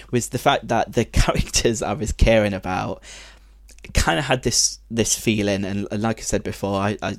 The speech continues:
I, as soon as I kind of realised I liked these characters, I was like, "Yeah, they're gonna be dead in five minutes." And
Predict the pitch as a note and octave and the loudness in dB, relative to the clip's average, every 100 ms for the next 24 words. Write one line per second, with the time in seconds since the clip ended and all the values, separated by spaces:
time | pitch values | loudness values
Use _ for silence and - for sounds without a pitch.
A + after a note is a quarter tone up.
0 | - E2 - G2 - D3 B2+ A2+ A#2+ G2+ | -10 -12 -4 0 2 2 0 0 2 0
1 | F#2+ G2 F#2+ F#2 - F#2 F#2+ E2+ E2 G2+ | 0 -2 -2 -4 -4 -4 -4 -4 -6 -4
2 | F2+ - F#2+ F#2+ F#2+ F2 F2+ F2+ F2 F#2+ | -4 -6 -6 -6 -6 -6 -4 -4 -4 -6
3 | F2+ - - F2 - G#2 G2 F#2 - F2+ | -10 -8 -4 -4 -4 -8 -6 -6 -6 -8
4 | F2 - G#2 | -4 -4 -4